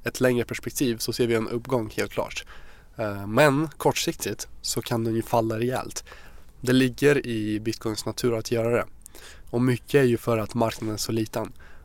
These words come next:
Och, eh, skulle, skulle folk bli oroliga, eller att vi ser stora pengar gå in eller ut ur marknaden, så ser vi såklart stora prisskillnader från dag till dag. Så att med det i åtanke måste man förstå att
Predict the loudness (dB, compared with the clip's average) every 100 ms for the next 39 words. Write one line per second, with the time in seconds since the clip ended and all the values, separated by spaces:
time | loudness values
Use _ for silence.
0 | -4 -4 -4 -2 0 0 -4 -4 2 6
1 | 6 4 -4 -16 -18 -18 -16 -16 -18 -16
2 | -8 0 2 6 6 4 0 -18 -20 -16
3 | -14 0 0 2 -2 0 2 2 0 0
4 | -2 -4 2 4 6 4 2 0 -4 -12
5 | -4 2 2 2 2 2 0 -2 0 0
6 | 0 -2 0 -2 -4 -6 -4 -4 -4 -2
7 | -2 0 -4 -4 -4 -2 -2 -6 -18 -10
8 | 0 0 2 0 0 -2 -6 -16 -18 -8
9 | -2 2 2 2 0 0 0 0 0 0
10 | 0 0 0 0 -2 -4 -4 -8 -10 -14
11 | -4 -2 -2 -4 -2 -2 -4 -14 -16 -16
12 | -18 -20 -20 -4 2 2 2 -16 -20 -20
13 | -20 -20 -20 -20 -14 -8 2 8 8 8
14 | 6 4 2 2 0 2 0 0 2 4
15 | 2 -2